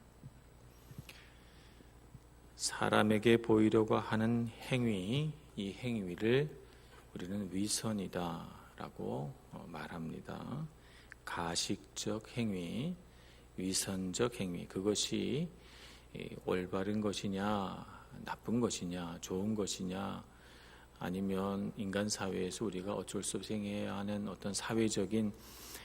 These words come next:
행위냐, 뭐 이런 것을 떠나서 그냥, 어, 어,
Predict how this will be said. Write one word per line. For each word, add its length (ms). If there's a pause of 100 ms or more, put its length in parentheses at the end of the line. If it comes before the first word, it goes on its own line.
(160)
행위냐, 540
뭐 120
이런 200
것을 400
떠나서 920
그냥, 480 (800)
어, 260 (760)
어, 60